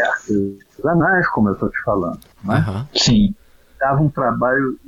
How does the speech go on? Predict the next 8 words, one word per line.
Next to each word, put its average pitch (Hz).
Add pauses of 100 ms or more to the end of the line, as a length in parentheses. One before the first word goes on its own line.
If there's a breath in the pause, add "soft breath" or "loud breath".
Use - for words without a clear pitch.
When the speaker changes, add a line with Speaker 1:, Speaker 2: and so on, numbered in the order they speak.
(320)
Speaker 1:
ah, - (120)
incrível, 120
né? 147 (400)
Speaker 2:
Sim. 101 (420)
Speaker 1:
E, 190 (420)
e 160
eu, 143
eu, 139